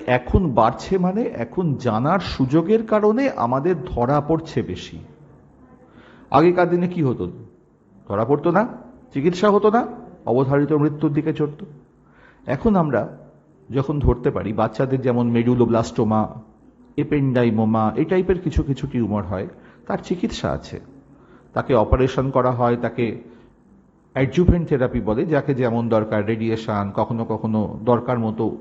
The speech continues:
অন্য অন্যান্য ওষুধ, কেমো বা এগুলো দেওয়া হয়। তাতে তাদের অনেককেই বহুকাল এবং বেশ কিছু মানুষকে অনেক বছর পর্যন্ত বাঁচিয়ে দেওয়া যায়। সুতরাং বাচ্চাদের যখন ব্রেন টিউমার হয়, সেটা বাবা মার কাছে আকাশ ভেঙে পড়া,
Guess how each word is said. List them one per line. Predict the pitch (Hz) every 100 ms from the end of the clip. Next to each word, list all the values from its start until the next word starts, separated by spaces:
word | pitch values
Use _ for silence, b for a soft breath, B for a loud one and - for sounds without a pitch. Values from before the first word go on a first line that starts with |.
| -
অন্য | 120 131 123
অন্যান্য | - 123 120 117 113
ওষুধ, | 107 107 - 98 101
কেমো | 117 104 104 -
বা | 101
এগুলো | 101 98 95
দেওয়া | 101 101 107
হয়। | 120 220 - B B B B B -
তাতে | 160 233
তাদের | 208 196 226 - - - - _ _ - _ 123
অনেককেই | 143 190 - - 247
বহুকাল | 165 165 214 - 95 98 - -
এবং | 135 156 180 160 -
বেশ | 120 165 -
কিছু | 233 -
মানুষকে | 196 180 175 - 180 - - - -
অনেক | 143 180 196 - - -
বছর | 110 135 - 151
পর্যন্ত | 131 123 131 113 107
বাঁচিয়ে | 98 - 90
দেওয়া | 76 65 71
যায়। | 69 - - - B B B B
সুতরাং | - 170 240 262 254 - - _ _ _ _ _ _ -
বাচ্চাদের | 107 113 131 - 190 196 202 202 185
যখন | 185 185 202 190
ব্রেন | 180 180 180
টিউমার | 185 175 180 180
হয়, | 156 180 180
সেটা | 180 175 175
বাবা | 139 139 160
মার | 165 175
কাছে | - - -
আকাশ | - 120 147 135 -
ভেঙে | 117 104
পড়া, | - 78